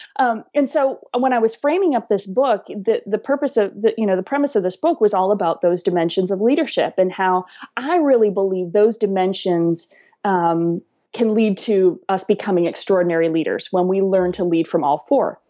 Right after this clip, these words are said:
But I was trying to figure out, it was a little clunky. I was like, "Oh, is there a good acronym? Is there, like, you know, what do I do with these to kind of frame them up?" And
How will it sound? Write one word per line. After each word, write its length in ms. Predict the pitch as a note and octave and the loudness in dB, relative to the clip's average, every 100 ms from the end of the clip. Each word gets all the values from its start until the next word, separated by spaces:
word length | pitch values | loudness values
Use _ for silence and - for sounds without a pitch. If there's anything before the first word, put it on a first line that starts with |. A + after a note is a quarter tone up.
| - - - - | -20 -20 -20 -12
But 180 | - C#4+ | -2 0
I 60 | D#4 | 2
was 240 | D#4 - | 0 -4
trying 320 | - E4+ G4 | -6 -2 0
to 60 | E4+ | 0
figure 340 | - C4 A#3 A3+ | -2 -4 0 0
out, 100 | A3+ | 0
it 60 | |
was 120 | A3+ A#3 | 0 0
a 40 | |
little 240 | B3 D4 | 2 0
clunky. 460 | D4 - A#3+ B3 C4 | -2 -2 -2 -2 0
I 60 | A#3 | 0
was 100 | G3+ | -2
like, 120 | F#3+ | -4
"Oh, 140 | C4+ A#3 | 0 0
is 100 | G3 | 0
there 120 | G3 | -2
a 60 | E3 | -2
good 120 | F3+ | -2
acronym? 720 | F#3+ D#4 D#4 D4 D4 C#4+ C4+ | -2 -2 -2 0 2 2 0
Is 160 | A#3+ - | 0 0
there, 200 | G#3+ F#3 | -2 0
like, 420 | F#3 F3+ B2+ - | 0 0 -2 -2
you 100 | C#4+ | 0
know, 420 | A3+ G3 G3 - G#3 | 2 2 -2 -6 -4
what 120 | C#4+ | -2
do 80 | F#4+ | 0
I 100 | C4+ | 0
do 260 | G3+ B3 | 0 0
with 140 | B3+ A#3+ | 0 -2
these 320 | A3 G#3+ A#3+ | -2 -2 -2
to 100 | A#3 | -4
kind 260 | - A3+ | -2 0
of 80 | A3 | -2
frame 420 | - - G#3 A3 | -4 -2 -2 0
them 180 | A#3 G#3 | -2 -2
up?" 320 | G#3 F#3+ - - | 0 -2 -2 0
And 240 | G#3+ G#3 | 0 0